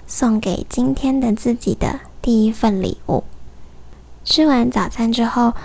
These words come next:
我会穿着睡衣，<laughs> 所以，所以常常被家人说：“你为什么不换掉睡衣？”总之我会先穿着它，然后开始规划我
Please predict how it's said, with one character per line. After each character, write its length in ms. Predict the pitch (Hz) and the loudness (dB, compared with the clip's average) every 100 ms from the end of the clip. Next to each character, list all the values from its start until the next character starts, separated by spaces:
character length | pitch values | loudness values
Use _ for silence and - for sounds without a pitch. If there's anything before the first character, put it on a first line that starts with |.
| - - - - | -10 -14 -18 -6
我 120 | 226 | -2
会 400 | - 240 226 233 | 4 6 6 2
穿 260 | - 247 | 2 2
着 100 | 233 | 4
睡 280 | 214 - 220 | 2 4 4
衣， 320 | 196 208 233 - - - | 4 2 0 -4 -16 -18
<laughs> 320 | - - 226 | -14 -4 -2
所 140 | 233 240 | 4 6
以， 180 | 240 - - - - | 4 2 -8 -10 -10
所 160 | - 254 | 4 4
以 40 | |
常 200 | 240 220 | 6 4
常 200 | 226 208 | 6 4
被 160 | 220 214 | 6 4
家 220 | 202 196 | 4 2
人 160 | 185 208 | 0 0
说 180 | 220 220 | 4 6
：“你 100 | 196 | 4
为 100 | 214 | 4
什 100 | 196 | 2
么 120 | 185 | 2
不 160 | 185 | 0
换 260 | - 202 190 | 2 2 4
掉 220 | 190 190 | 4 4
睡 280 | 202 - 190 | 2 2 2
衣？” 300 | 196 190 240 - - - - - - - | 0 -2 -4 -12 -14 -14 -14 -14 -12 -4
总 200 | 202 202 | -2 0
之 140 | - | 2
我 100 | 277 | 4
会 200 | 214 226 | 4 2
先 180 | 240 214 | 4 4
穿 240 | - - 190 | 4 0 -2
着 140 | - | 0
它， 260 | - - - - - - - - - - - - - | -2 -4 -8 -12 -12 -14 -18 -20 -20 -20 -20 -20 -6
然 160 | 233 220 | 2 2
后 360 | - 247 233 | 4 4 4
开 200 | 233 233 | 2 2
始 220 | 233 - - | 2 2 0
规 240 | 214 226 | 4 4
划 240 | 233 233 | 4 4
我 320 | 214 196 196 | 6 4 0